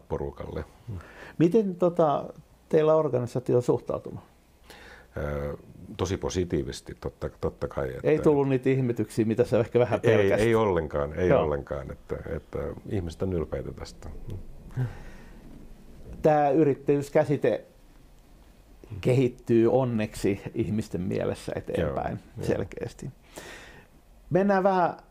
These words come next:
Speaker 2: sun persoonana. Sä olit vähän pidemmällä purjehdusreissulla tossa.
Speaker 1: <laughs> Joo, purjehdus on ollut yksi näistä mun rakkaista harrastuksista todella, todella pitkään ja, ja, tota, ja tietysti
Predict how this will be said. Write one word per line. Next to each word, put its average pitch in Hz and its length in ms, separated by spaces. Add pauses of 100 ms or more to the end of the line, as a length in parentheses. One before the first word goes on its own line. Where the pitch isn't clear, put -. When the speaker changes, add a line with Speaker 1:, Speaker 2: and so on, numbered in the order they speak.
(580)
Speaker 2:
sun 170 280
persoonana. 123 800 (600)
Sä 156 160
olit 151 420
vähän 151 160
pidemmällä 143 420
purjehdusreissulla 117 840
tossa. - 320 (460)
Speaker 1:
<laughs> - 120 (1500)
Joo, 101 320
purjehdus 90 460
on 87 100
ollut 87 200
yksi 87 220
näistä 76 320
mun 73 220 (120)
rakkaista 78 500
harrastuksista 73 800 (760)
todella, 73 380
todella 80 300
pitkään 69 580
ja, 69 220
ja, 69 160
tota, 69 480 (1000)
ja 76 260
tietysti 76 600